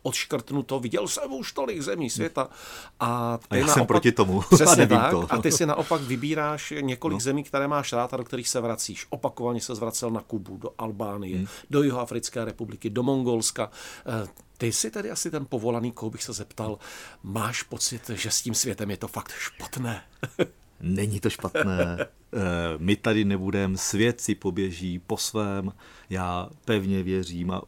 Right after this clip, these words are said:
Speaker 2: věřím v mladou generaci. Úplně v pohodě. To, že my jsme teď jako v nějakém věku, eh, jako vyděšení, že už jsme ten svět zažili nebo někde. Já si vzpomínám a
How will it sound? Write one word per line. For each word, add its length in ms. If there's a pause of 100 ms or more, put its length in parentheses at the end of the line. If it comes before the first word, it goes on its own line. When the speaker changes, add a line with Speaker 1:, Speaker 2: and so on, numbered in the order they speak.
(140)
Speaker 2:
věřím 680
v 60
mladou 300
generaci. 680 (240)
Úplně 400
v 80
pohodě. 380
To, 100
že 120
my 120
jsme 180
teď 300
jako 220
v 40
nějakém 340
věku, 340 (280)
eh, 320
jako 180
vyděšení, 580
že 100
už 160
jsme 160
ten 200
svět 240
zažili 340
nebo 220
někde. 320 (360)
Já 120
si 140
vzpomínám 720 (240)
a 240